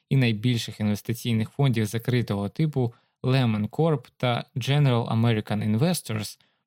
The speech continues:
подано в таблиці дев'ять крапка п'ять. Таблиця дев'ять крапка п'ять. Порівняння рівня дохідності двох провідних інвестиційних компаній закритого типу.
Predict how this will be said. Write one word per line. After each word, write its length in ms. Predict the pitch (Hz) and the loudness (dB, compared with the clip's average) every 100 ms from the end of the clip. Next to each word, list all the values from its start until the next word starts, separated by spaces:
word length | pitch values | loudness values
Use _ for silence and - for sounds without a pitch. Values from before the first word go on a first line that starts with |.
| - | -4
подано 380 | 160 190 175 127 | 0 2 2 2
в 80 | |
таблиці 580 | - 110 117 156 156 151 147 | 0 -2 0 0 0 -4 -2
дев'ять 460 | 113 123 131 143 | 0 0 0 -4
крапка 420 | - 113 101 - | -4 -6 -4 -6
п'ять. 400 | 113 117 98 - _ _ _ _ _ _ _ _ _ | -6 -4 -6 -10 _ _ _ _ _ _ _ _ _
Таблиця 500 | - 101 170 214 175 | -4 0 2 2 0
дев'ять 440 | 123 110 117 143 127 | 0 2 2 2 0
крапка 380 | 113 110 - 117 | -2 -2 -2 -6
п'ять. 420 | - 107 95 _ _ _ | -2 -4 -4 _ _ _
Порівняння 640 | - 117 110 143 190 151 117 | -2 0 4 4 4 4 2
рівня 300 | 123 110 98 | 2 2 0
дохідності 600 | 98 - 165 180 156 117 | -4 -2 0 0 0 -4
двох 280 | 104 165 175 | -2 -2 0
провідних 560 | - 113 101 135 165 | 0 0 2 0 0
інвестиційних 720 | 131 110 - 107 - 117 104 | 0 0 -2 -10 -6 -4 -4
компаній 500 | - 101 135 170 165 | -6 -4 0 2 2
закритого 600 | 123 110 - 110 110 107 | 0 -4 -4 -2 -2 -2
типу. 360 | 113 110 - | -4 -4 -6